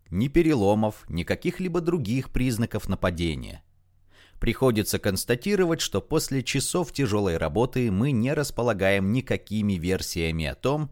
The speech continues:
что произошло с дамой. Может быть, вскрытие расскажет нам больше. Конец первого дня.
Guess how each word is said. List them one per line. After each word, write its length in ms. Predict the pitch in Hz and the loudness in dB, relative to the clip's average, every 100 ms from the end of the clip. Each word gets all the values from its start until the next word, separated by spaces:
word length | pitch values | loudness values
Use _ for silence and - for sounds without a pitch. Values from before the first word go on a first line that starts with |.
| - - | -10 -14
что 220 | - 196 | -4 -4
произошло 600 | - 123 90 - 87 87 | -2 -2 -2 -4 -4 -4
с 120 | 71 | -4
дамой. 460 | - 50 - - - _ _ _ _ _ _ - | -8 -10 -10 -18 -20 _ _ _ _ _ _ -8
Может 320 | 92 104 90 | -2 0 0
быть, 220 | 85 92 - | -2 -6 -6
вскрытие 580 | - 156 196 - 78 | -8 -4 -4 -2 -4
расскажет 500 | 76 - 82 78 80 | -4 -4 -4 -4 -4
нам 220 | 85 90 90 | -2 -2 -2
больше. 400 | 64 - - - - _ _ _ _ _ _ _ _ _ _ | -6 -8 -14 -18 -20 _ _ _ _ _ _ _ _ _ _
Конец 560 | - 180 127 135 143 - | -4 0 2 0 -4 -8
первого 540 | - 90 87 87 82 | -4 -2 0 0 0
дня. 380 | 82 76 71 - | -2 -4 -6 -8